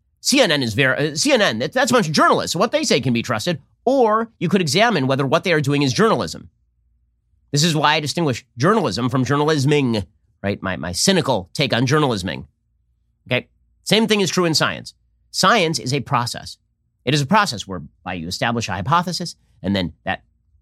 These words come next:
that hypothesis is verifiable and testable,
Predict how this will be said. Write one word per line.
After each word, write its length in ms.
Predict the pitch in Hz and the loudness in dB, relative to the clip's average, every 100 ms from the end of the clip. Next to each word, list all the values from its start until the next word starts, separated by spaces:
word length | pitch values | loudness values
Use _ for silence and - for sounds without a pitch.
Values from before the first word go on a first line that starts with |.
| _ - | _ -8
that 220 | 90 - - | -6 -6 -8
hypothesis 640 | 107 123 123 120 113 98 | -4 0 0 -2 -8 -8
is 160 | - 90 | -10 -8
verifiable 640 | 95 90 170 180 170 170 | -4 -2 2 2 2 -2
and 160 | 98 95 | -4 -4
testable, 440 | 156 - 160 151 | -4 -2 -2 -4